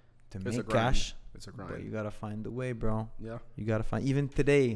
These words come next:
Speaker 1: Juan, from the kindness of his heart, instead of door dashing, he's here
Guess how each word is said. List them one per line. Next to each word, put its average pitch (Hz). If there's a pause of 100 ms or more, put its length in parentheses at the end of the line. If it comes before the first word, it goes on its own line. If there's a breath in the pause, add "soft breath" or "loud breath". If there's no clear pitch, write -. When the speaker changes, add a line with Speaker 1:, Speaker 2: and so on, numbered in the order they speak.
Speaker 1:
Juan, 117 (720 soft breath)
from -
the 113
kindness 143 (100)
of 127
his 117
heart, 117
instead 110
of 107 (280)
door 123
dashing, 104
he's 101
here 120